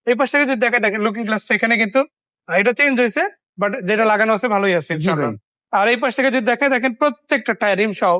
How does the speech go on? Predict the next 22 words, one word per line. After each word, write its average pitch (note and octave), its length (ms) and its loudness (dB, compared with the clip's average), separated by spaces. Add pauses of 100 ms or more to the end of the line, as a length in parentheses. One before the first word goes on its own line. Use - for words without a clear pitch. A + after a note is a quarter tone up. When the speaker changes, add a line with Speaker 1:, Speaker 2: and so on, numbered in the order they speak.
Speaker 2:
একই B3+ 280 2
কন্ডিশনে A#3+ 500 2
আছে F3+ 180 0
ভাই। F#3 40 -2
Speaker 1:
কন্ডিশন E3+ 300 -6
আছে। D#3+ 180 -2
আমার C4 180 2
যেটা C#4 220 0
সবচেয়ে C4+ 420 0
বেশি C#4 160 0
ভালো B3+ 160 4
লাগে C4 180 2
সেটা C4 200 0
হচ্ছে B3 300 0 (520)
ভাই A3+ 240 0
কয়েকটা C#4+ 320 0
জিনিস C4 340 -2
নজরে A#3+ 300 2
রাখে। E3+ 360 -2
Speaker 2:
জি। C3 160 -6 (400)
Speaker 1:
একটা G#3 200 -2
গাড়ির A#3 500 0